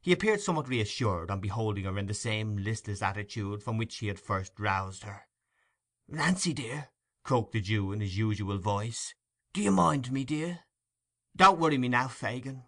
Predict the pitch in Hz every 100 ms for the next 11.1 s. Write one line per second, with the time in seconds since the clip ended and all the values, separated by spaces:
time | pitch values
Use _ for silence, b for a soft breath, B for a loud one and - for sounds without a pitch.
0 | - 117 - 101 95 101 104 101 104 101
1 | 107 104 101 98 110 104 101 98 113 107
2 | 110 123 127 - b b b - 180 -
3 | 160 143 127 123 120 127 113 107 120 -
4 | - 107 139 143 127 139 123 120 104 104
5 | 120 _ _ _ _ _ _ _ - 196
6 | 175 165 147 143 151 123 120 117 117 113
7 | 113 - 127 143 - b - 170 151 175
8 | 170 170 170 165 165 143 147 147 - 151
9 | 135 135 135 _ _ b b - 165 156
10 | 147 143 120 147 - 180 170 170 120 -
11 | -